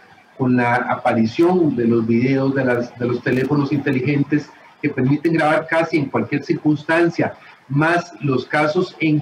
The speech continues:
que, eh, existe ahora con mucha frecuencia cámaras de video colocadas en sitios exteriores, permiten controlar de mejor manera y evidenciar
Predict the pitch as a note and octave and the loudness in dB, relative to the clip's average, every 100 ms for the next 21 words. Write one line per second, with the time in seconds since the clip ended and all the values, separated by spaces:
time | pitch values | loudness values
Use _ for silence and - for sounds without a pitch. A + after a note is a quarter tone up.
0 | - E3 E3 E3 - - - - - C3 | -2 0 2 0 -4 -20 -20 -8 -4 0
1 | B2 - C3+ - - E3 - E3+ D#3 D3+ | 0 -2 -8 -10 -4 -4 0 0 2 4
2 | D#3 E3 - B2+ B2 C3 D3+ D3+ E3+ E3 | 2 0 -2 -2 2 2 2 0 -2 -2
3 | - D3+ C3+ - D#3+ E3 D#3 - E3+ - | -2 -4 -4 0 2 2 0 0 -2 -2
4 | - - D#3 D3 D#3 D3+ D3+ B2 C3+ D3 | -14 -8 -2 0 2 2 2 2 2 2
5 | D3+ B2+ - C#3 D3 D3+ C#3+ D#3 D3+ D3+ | 0 -2 0 0 0 2 0 0 0 0
6 | D#3 - D#3+ D#3+ C3 B2+ - - - - | 0 0 2 2 2 0 -4 -12 -20 -20
7 | - - D#3 C#3+ D#3+ F3 - F#3+ - F3+ | -20 -4 -2 2 2 2 2 0 2 0
8 | E3 E3 D#3 D#3+ E3 E3 C3+ C#3+ D3 E3 | 2 2 4 2 2 2 0 0 0 2
9 | E3 D#3+ D#3+ E3 D#3 B2+ A#2+ A#2 A2+ D3+ | 2 2 2 2 2 2 2 0 0 0
10 | D#3 - | 0 -2